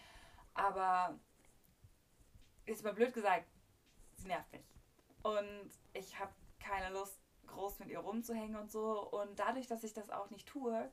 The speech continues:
kann ich halt auch mit ihr auf dem Schulhof zusammenhängen, äh, reden, dies, das. Aber halt immer nicht so für lange und dann ist das voll in Ordnung. Und dann klar kann man sich jetzt überlegen,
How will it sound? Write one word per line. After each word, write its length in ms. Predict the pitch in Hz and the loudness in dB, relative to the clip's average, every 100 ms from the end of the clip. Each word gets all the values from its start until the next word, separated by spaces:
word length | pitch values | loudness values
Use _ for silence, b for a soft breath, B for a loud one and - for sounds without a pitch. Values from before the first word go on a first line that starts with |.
| - | -12
kann 220 | - 285 | -8 -2
ich 180 | 302 294 | -2 0
halt 200 | 190 175 | -4 -2
auch 160 | - - | -4 -4
mit 160 | 196 | -8
ihr 180 | - - | -6 -6
auf 80 | 190 | -6
dem 100 | 185 | -8
Schulhof 320 | - 185 180 - - - | -12 -12 -12 -16 -20 -18
zusammenhängen, 840 | 156 175 196 175 175 170 170 165 B B B B B | -6 -6 -4 -6 -6 -8 -10 -12 B B B B B
äh, 120 | 165 170 | -2 0
reden, 520 | 170 180 175 175 170 | 0 -4 -6 -6 -8
dies, 220 | 175 - | -8 -6
das. 380 | 175 170 175 - b b b | 0 0 -2 -12 b b b
Aber 180 | 202 208 | -2 4
halt 220 | 220 226 | 4 4
immer 120 | 226 | 2
nicht 200 | 233 247 | 2 0
so 260 | 254 254 240 | -2 0 -2
für 100 | - | 0
lange 320 | 294 294 202 160 | 0 0 0 -2
und 160 | 220 | -2
dann 140 | 180 202 | -2 -2
ist 100 | 226 | -4
das 140 | 220 | -4
voll 220 | 226 226 | 0 0
in 120 | 220 | 0
Ordnung. 420 | 226 240 - - 240 B B B | 0 0 0 -8 -12 B B B
Und 40 | 202 | -4
dann 140 | 220 | -4
klar 240 | 254 247 | 0 0
kann 220 | 233 226 208 | 2 0 -4
man 80 | |
sich 140 | 196 190 | -6 -10
jetzt 140 | 196 | -8
überlegen, 440 | - 190 196 190 | 4 4 4 -6